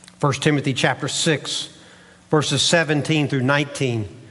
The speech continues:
This is what Paul's writing his young protege, Timothy, as he's giving him some commands and some, some lessons. He says,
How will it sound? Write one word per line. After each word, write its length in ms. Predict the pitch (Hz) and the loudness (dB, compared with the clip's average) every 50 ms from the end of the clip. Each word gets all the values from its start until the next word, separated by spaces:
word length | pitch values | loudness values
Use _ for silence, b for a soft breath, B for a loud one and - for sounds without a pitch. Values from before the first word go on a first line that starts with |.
| B B B B | B B B B
This 140 | 151 135 - | -4 -4 -2
is 60 | - | 0
what 260 | 143 151 135 - - | 2 2 2 0 0
Paul's 500 | - - 160 156 147 143 139 127 117 135 | 0 2 4 4 6 4 4 2 2 2
writing 360 | 147 156 156 160 160 147 139 127 | 2 4 4 4 4 2 0 0
his 200 | 139 135 110 135 | 0 0 0 0
young 220 | 156 156 151 127 | 0 2 0 0
protege, 800 | - - 165 170 165 160 151 127 117 135 139 131 127 123 117 113 B B B B B B B | 0 2 2 2 4 2 2 0 0 0 2 2 0 0 -2 -6 B B B B B B B
Timothy, 460 | - 185 170 160 - - 135 113 104 - - - - - - b b b b b b b _ _ _ _ - - | 0 2 2 0 0 -2 -4 -4 -4 -8 -14 -20 -20 -20 -20 b b b b b b b _ _ _ _ -6 -2
as 180 | 135 135 - 123 | -2 -2 0 -2
he's 120 | 120 110 | -4 -2
giving 280 | 120 135 147 139 143 131 | 0 0 0 2 2 2
him 160 | 139 131 123 | 2 0 0
some 200 | - - 120 117 | -2 -2 -4 -2
commands 600 | - - 131 131 139 139 131 120 120 113 - - | 0 0 0 2 2 4 4 2 2 0 0 -2
and 100 | 113 104 | -2 -2
some, 240 | - 120 120 120 117 - - - | -2 0 -2 -2 -2 -4 -12 -8
some 320 | - - 127 123 120 - - - - 123 | -2 0 0 0 0 -2 -8 -16 -6 0
lessons. 600 | 131 139 143 139 - - 113 104 101 - - - B B B B B B B B | 2 2 2 2 0 -2 -2 -2 -2 -2 -6 -10 B B B B B B B B
He 140 | B 175 170 | B 2 2
says, 260 | - 180 175 160 - | 4 4 4 4 2